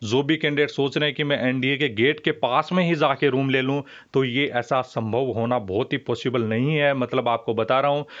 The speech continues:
कि जो कैंडिडेट अभी तक रूम बुक कर दिया आसपास के क्षेत्र में, तो वो कैंडिडेट प्रॉफिट में रहेंगे, लेकिन अभी तक आपने रूम बुक नहीं किया और वहां जाके रहने वाले हैं, तो आपके लिए प्रॉब्लम होने वाली है, आपको बाहर भी सोना पड़ सकता है।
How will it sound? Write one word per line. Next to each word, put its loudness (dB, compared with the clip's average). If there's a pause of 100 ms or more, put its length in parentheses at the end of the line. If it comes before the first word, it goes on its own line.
(200)
कि 0
जो 2
कैंडिडेट 2
अभी 0
तक -2
रूम 0
बुक -2
कर 2
दिया 2
आसपास 0
के 2
क्षेत्र -2
में, -2
तो -2
वो 2
कैंडिडेट 0
प्रॉफिट -2
में 0
रहेंगे, 0 (260)
लेकिन 2
अभी 2
तक -2
आपने 0
रूम 0
बुक 0
नहीं 0
किया 2
और 2
वहां 0
जाके 0
रहने 0
वाले 0
हैं, 0
तो -4
आपके -2
लिए 2
प्रॉब्लम -2
होने 0
वाली 0
है, 0 (320)
आपको 0
बाहर 0
भी -2
सोना -2
पड़ -2
सकता -2
है। -2